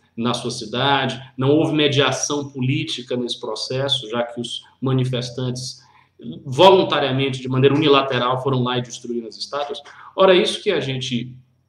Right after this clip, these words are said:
enxerga é um fragmento de uma tentativa muito ampla de domesticar o passado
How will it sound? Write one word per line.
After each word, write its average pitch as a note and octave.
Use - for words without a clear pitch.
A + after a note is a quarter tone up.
enxerga C#3+
é E3
um D#4
fragmento C3+
de C#3
uma A3
tentativa E3
muito A#3+
ampla C3
de G3+
domesticar G3
o -
passado A2